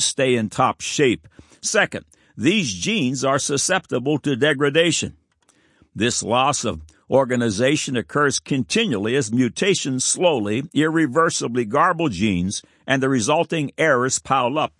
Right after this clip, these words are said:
and are not corrected. Each new generation accrues about sixty new mutations to the gene-coding D N A regions of the human genome. Crabtree applied this rate to calculate that every twenty to fifty generations,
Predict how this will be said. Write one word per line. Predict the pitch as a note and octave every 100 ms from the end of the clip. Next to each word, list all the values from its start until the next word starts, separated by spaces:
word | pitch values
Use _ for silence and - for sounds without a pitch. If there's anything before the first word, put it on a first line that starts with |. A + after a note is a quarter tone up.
| _ _ _ -
and | A2+
are | A2
not | C3+ A2+
corrected. | - G2+ A#2 A#2+ - - _ _ _ _ _ _ _ - -
Each | A2+ - A2+
new | A#2+
generation | F2 A2 A#2+ G2 A2+ C3+ - C3+
accrues | - - C3 G#2
about | G#2 A#2 G#2+
sixty | - - E3+ - -
new | G#2+ C3+ B2
mutations | A2+ A2 - D#3+ C3 - C3 -
to | A#2+
the | G#2
gene-coding | F2+ C#3 C#3+ A2+ C3 A#2 A2+ G2+
D | A#2 G#2+
N |
A | A2+ A2+
regions | G2+ B2 G#2+ G#2 - - _ -
of | -
the | G#2+
human | A#2 A#2 A2+
genome. | G#2 D#3 D3+ F2 D2 _ _ _ _ _ _ -
Crabtree | A2+ A#2 D2 - A#2
applied | A#2+ E2 C3 C3 A2+
this | A2 G#2+ -
rate | A2+ D3+ - - _ -
to | B2+
calculate | - E3+ E3 - G#2+ A#2 D#3
that | A2+
every | A#2 C#3+ C#3
twenty | - - D3+ -
to | D3+ G#2
fifty | - E3+ -
generations, | G#2 A#2 A2+ G2 G2 G#2+ D#3+ F3+